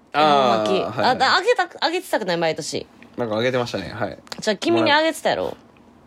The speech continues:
Speaker 1: あー。
Speaker 2: あげる。あげる。
Speaker 1: はい。
Speaker 2: 何関西弁？その、
Speaker 1: ま、
Speaker 2: わ-、
Speaker 1: ま-、
Speaker 2: あげてたやろ？あ、
Speaker 1: 豆っすか？
Speaker 2: あ、豆じゃないよ。覚えてないんやったらもう二度とやらへんから。
Speaker 1: え、何ですか？
Speaker 2: 何ですかよ。
Speaker 1: 怖いわ。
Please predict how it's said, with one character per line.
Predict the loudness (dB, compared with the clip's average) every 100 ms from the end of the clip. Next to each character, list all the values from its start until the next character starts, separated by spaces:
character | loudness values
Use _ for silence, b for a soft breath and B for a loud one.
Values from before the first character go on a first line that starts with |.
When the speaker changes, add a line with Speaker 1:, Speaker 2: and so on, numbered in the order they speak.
| -20 -20 -20 -20 -4
Speaker 1:
あ | 2 4 6 6
ー。 | 6
Speaker 2:
あ |
げ | 4 2
る。 | 0
あ | 0
げ | 0
る。 | 0
Speaker 1:
は |
い。 | -2
Speaker 2:
何 | -4 -2
関 | -4
西 | 0
弁？ | 0 -2 -4
そ | -6 -2
の、 | -2 -4 -12 -10
Speaker 1:
ま、 | -6 -2 0
Speaker 2:
わ-、 | 0
Speaker 1:
ま-、 | -4 -4
Speaker 2:
あ | -2
げ | 0
て | -2
た | -2
や | -2
ろ？ | -2
あ、 | 0 2
Speaker 1:
豆 | 2
っ | -2
す | -6
か？ | -16
Speaker 2:
あ、 | -14 -2
豆 | 0 2
じ | 2
ゃ | 2
な | 2
い | 0
よ。 | 0
覚 | -2 0 2
え | 2
て | 2
な | 2
い |
ん |
や | 2
っ |
た | 0
ら | 0
も | 0
う |
二 | 0
度 | 0
と | 2
や | 2
ら | 0
へ |
ん | -2
か | -4
ら。 | -2
Speaker 1:
え、 |
何 | 0 2 2
で | 2 -2
す | -2
か？ | -10 -10 -8
Speaker 2:
何 | -2 0 2
で | 2
す | 0 2
か |
よ。 |
Speaker 1:
怖 | 2
い | 0
わ。 | -4 -10